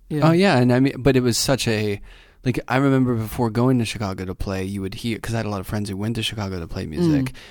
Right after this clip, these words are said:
Speaker 2: and you hear the lore of a place, you know
Speaker 1: Yeah.
Speaker 2: what I mean? Like, you hear about it and the bands that play there, and you're like, "Oh, I wanna check that out." And
Speaker 1: Yeah.
Speaker 2: then you go to it, and it's just like, Oh, it's just a crappy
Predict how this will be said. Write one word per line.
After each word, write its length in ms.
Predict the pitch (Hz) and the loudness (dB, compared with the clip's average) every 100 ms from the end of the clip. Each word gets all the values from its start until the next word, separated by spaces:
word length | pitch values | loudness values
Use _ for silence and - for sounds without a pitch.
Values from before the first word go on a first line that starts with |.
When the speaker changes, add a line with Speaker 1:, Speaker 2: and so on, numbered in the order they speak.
| - - | -20 -8
Speaker 2:
and 120 | 113 | -2
you 80 | 110 | -2
hear 560 | 110 - 143 107 95 92 | -2 4 4 4 0 -2
the 100 | 117 | 0
lore 380 | 123 147 156 127 | 8 8 10 6
of 140 | 101 | 2
a 60 | 87 | -4
place, 500 | - 78 64 - - | -6 -6 -8 -8 2
you 100 | 131 | 4
know 60 | 127 | 4
Speaker 1:
Yeah. 60 | |
Speaker 2:
what 40 | 117 | 2
I 40 | |
mean? 260 | 110 107 110 | 0 -2 -4
Like, 160 | 104 | -4
you 60 | 110 | -6
hear 240 | - 113 | -4 -4
about 340 | 101 113 98 98 | -4 -2 -2 -4
it 80 | 73 | -6
and 100 | 101 | -6
the 40 | |
bands 300 | 101 95 90 | -4 -6 -8
that 120 | 85 | -8
play 180 | - 101 | -6 -4
there, 140 | 98 | -6
and 80 | 80 | -6
you're 80 | 73 | -8
like, 100 | 76 | -8
"Oh, 80 | - | -6
I 120 | 82 | -6
wanna 260 | 85 76 - - - | -6 -10 -14 -16 -4
check 240 | - 98 | -2 -2
that 180 | 117 117 | 0 0
out." 220 | 92 64 | 0 2
And 100 | 170 | 4
Speaker 1:
Yeah. 220 | 151 139 139 - - | 4 2 -4 -14 -6
Speaker 2:
then 100 | 127 | -4
you 60 | 104 | 0
go 200 | 113 123 | 4 4
to 140 | 110 | 4
it, 60 | 92 | 0
and 100 | 71 | -4
it's 180 | 87 - | -8 -8
just 160 | 95 | -6
like, 240 | 87 80 - | -6 -8 -8
Oh, 140 | 92 71 | -8 -6
it's 140 | - | -8
just 160 | - 82 | -10 -12
a 60 | |
crappy 560 | - - 85 - 78 | -12 -8 -8 -6 -8